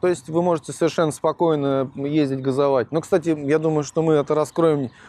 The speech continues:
уже со вторым мотоциклом, он для этого более приспособлен, он более для этого, э, все-таки здесь асфальт.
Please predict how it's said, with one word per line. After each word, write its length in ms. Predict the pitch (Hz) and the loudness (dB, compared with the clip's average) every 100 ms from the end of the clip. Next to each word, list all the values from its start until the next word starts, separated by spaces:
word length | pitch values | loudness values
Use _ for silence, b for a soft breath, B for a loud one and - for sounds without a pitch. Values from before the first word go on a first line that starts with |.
| B | B
уже 160 | 147 | 0
со 120 | 156 151 | 0 -2
вторым 320 | - 170 220 | 0 0 0
мотоциклом, 580 | 131 131 - 123 113 120 | 0 -2 -2 -4 -2 -2
он 120 | 131 | 0
для 120 | 139 | 0
этого 240 | 131 147 | 2 0
более 380 | 151 170 147 120 | 2 2 2 0
приспособлен, 880 | - 127 123 143 139 196 175 127 107 | 0 -4 -2 -2 0 0 2 -2 -4
он 180 | 123 123 | -4 0
более 240 | 147 160 127 | 2 2 2
для 180 | 123 | 2
этого, 340 | 120 123 120 104 B B B B - | 0 2 0 0 B B B B -16
э, 540 | - 123 123 117 117 104 - - - - - - - | -12 -8 -2 -2 -2 -4 -14 -18 -20 -20 -20 -20 -8
все-таки 260 | 151 - 147 | -8 -4 0
здесь 240 | 156 143 | 0 -2
асфальт. 460 | 123 - 127 175 | -8 -2 0 0